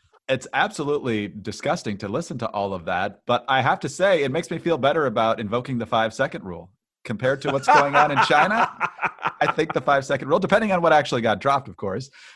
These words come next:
Speaker 1: is reasonable. Although perhaps that will be one of the things that also
Speaker 2: Also
Speaker 1: goes
Speaker 2: depends
Speaker 1: away.
Speaker 2: on where you, where you dropped it, right? You know, kitchen
Speaker 1: Yes.
Speaker 2: floor, did you clean it recently? Okay, maybe you'll be all right, you know.
Speaker 1: Yes, exactly. Hey, you know who's gonna love the new, uh, non-handshake policies? Uh, in addition to Howie Mandel, of course,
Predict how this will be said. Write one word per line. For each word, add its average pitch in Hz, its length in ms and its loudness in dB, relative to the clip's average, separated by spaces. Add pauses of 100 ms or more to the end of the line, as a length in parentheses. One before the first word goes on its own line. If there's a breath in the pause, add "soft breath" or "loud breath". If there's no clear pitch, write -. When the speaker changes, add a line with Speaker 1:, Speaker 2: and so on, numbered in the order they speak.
(120)
Speaker 1:
is 123 180 -14
reasonable. 98 640 -8
Although 131 220 2
perhaps 139 320 2
that 139 180 2
will 120 80 -2
be 104 140 -4
one 101 160 -4
of 98 40 -6
the 98 60 -8
things 107 240 -6
that 104 100 -4
also 107 240 -2
Speaker 2:
Also 95 140 -2
Speaker 1:
goes 90 80 -4
Speaker 2:
depends 208 160 2
Speaker 1:
away. 143 100 4
Speaker 2:
on 117 60 -6
where 127 240 2
you, 123 140 -4
where 139 160 2
you 113 100 2
dropped 95 380 -4
it, - 140 -12 (100)
right? 117 240 -6
You 113 100 -10
know, 101 140 -10
kitchen 135 220 2
Speaker 1:
Yes. 190 120 -8
Speaker 2:
floor, 175 380 4
did 139 160 -4
you 117 40 -8
clean 156 220 -4
it 160 40 -4
recently? 160 480 -6
Okay, - 280 -8
maybe 104 180 -10
you'll 95 100 -6
be - 80 -10
all - 80 -10
right, - 220 -14
you - 80 -18
know. - 160 -20
Speaker 1:
Yes, 95 400 -8
exactly. 104 380 -8
Hey, 220 160 0
you 165 80 -2
know 202 100 0
who's 226 160 -4
gonna 175 200 -4
love 139 400 0
the 143 60 -2
new, 135 300 -2
uh, 117 220 4
non-handshake 117 720 0
policies? 98 600 -4 (420 soft breath)
Uh, 101 200 -2
in 110 80 -4
addition 147 280 -2
to 107 60 -2
Howie 113 240 0
Mandel, 107 380 -2
of 113 100 -6
course, 98 280 -6